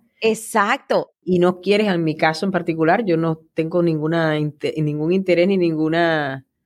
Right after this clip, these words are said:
Speaker 2: ganas de, de volverme a poner esa ropa. Porque es increíble como cuando tú cambias ese chip, empiezas a disfrutar lo que es la verdadera felicidad, la paz que te da, eh, no coger tanta lucha, como dicen los cubanos,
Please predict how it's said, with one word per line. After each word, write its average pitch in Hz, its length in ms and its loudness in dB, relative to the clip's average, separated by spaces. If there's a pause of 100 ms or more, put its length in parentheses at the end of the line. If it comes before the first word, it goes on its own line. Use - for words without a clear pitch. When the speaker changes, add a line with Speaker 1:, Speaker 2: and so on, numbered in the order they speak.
(120)
Speaker 2:
ganas 170 440 0
de, 143 220 -2
de 139 120 -4
volverme 139 340 -4
a - 20 -4
poner 147 220 -4
esa 143 160 -6
ropa. 226 380 -4 (760)
Porque 160 600 0
es 170 120 2
increíble 202 580 2
como 160 380 -2
cuando 151 320 -2
tú 165 100 -4
cambias 202 300 0
ese 202 260 -4
chip, 240 340 -6 (800)
empiezas 165 500 0
a 208 40 2
disfrutar 170 340 0
lo 175 120 -2
que 170 60 0
es 165 60 2
la 180 80 4
verdadera 160 420 0
felicidad, 160 640 -2
la 143 180 -2
paz 151 200 -2
que 185 120 -2
te 180 160 2
da, 165 360 0 (680)
eh, 156 240 2
no 151 180 0
coger 165 200 2
tanta 156 320 2
lucha, 143 400 -2
como 165 160 -4
dicen 139 240 -6
los 135 120 -10
cubanos, 131 520 -8